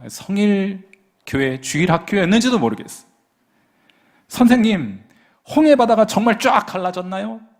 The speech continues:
다소 자유주의적인 생각을 가지고 있었던 선생님이 아주 이성적으로 이 질문에 답변합니다. "원래 홍해라는 말은 히브리 말로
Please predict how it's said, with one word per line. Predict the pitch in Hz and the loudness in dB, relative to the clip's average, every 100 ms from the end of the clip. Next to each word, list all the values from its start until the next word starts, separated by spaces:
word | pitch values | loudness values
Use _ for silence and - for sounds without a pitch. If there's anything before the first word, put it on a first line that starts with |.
| _ _ _ _ _ _ - | _ _ _ _ _ _ -4
다소 | 160 202 | -2 -2
자유주의적인 | 190 170 196 202 190 180 185 | 0 0 0 -2 -2 -2 -2
생각을 | 185 170 170 | -2 -4 -4
가지고 | 147 151 147 | -4 -4 -4
있었던 | 143 - 131 | -6 -8 -6
선생님이 | 156 135 143 139 139 131 - _ - | -4 -4 -4 -4 -6 -10 -16 _ -2
아주 | 160 202 | 0 0
이성적으로 | 214 226 240 240 226 214 208 | 0 0 0 0 -2 -2 0
이 | 180 | -2
질문에 | 180 170 160 160 | -2 0 2 0
답변합니다. | 156 110 135 123 120 120 107 - _ _ | -4 -6 -2 0 0 -2 -8 -16 _ _
"원래 | 135 147 226 240 127 - - - - | 2 2 2 -2 -4 -10 -20 -12 -4
홍해라는 | 277 247 190 175 | -2 0 0 -2
말은 | 160 147 147 127 | -4 -4 -6 -12
히브리 | - 233 202 190 | -10 -6 -4 -2
말로 | 156 117 123 165 | -2 -2 -2 -4